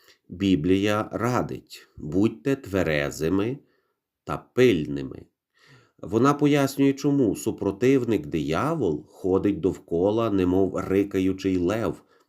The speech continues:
і шукає, кого б пожерти. Перше послання Петра п'ять вісім. Але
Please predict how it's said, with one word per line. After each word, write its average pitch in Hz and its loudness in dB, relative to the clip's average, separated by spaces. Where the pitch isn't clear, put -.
і 120 2
шукає, 85 0
кого 87 -2
б - -16
пожерти. 104 -2
Перше 76 -6
послання 71 -8
Петра 120 -2
п'ять 90 -4
вісім. - -8
Але 120 2